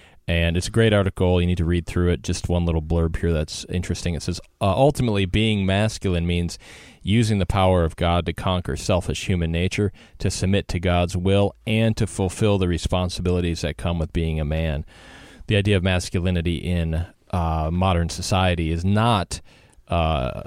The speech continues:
what the Bible defines masculinity as. There may be a few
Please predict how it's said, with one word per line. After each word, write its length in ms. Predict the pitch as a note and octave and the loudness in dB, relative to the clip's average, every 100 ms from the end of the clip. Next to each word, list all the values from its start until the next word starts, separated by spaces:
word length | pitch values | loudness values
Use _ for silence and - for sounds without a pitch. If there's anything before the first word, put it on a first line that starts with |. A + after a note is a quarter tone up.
| - | -12
what 260 | A2 G#2+ | -2 -2
the 80 | F#2+ | 0
Bible 320 | F2+ F2+ F#2+ | 2 2 4
defines 380 | F2+ F2 E2+ D#2 | 2 0 -2 -2
masculinity 720 | F2 D#2+ - F2 E2 D#2 D#2 | -2 -4 -4 -4 -2 -2 -2
as. 320 | D2+ D2+ - - | -2 -4 -4 0
There 100 | A#2+ | 2
may 200 | A2 F#2+ | 4 4
be 100 | E2+ | 2
a 40 | |
few 340 | - E2+ D#2+ | -2 -2 -2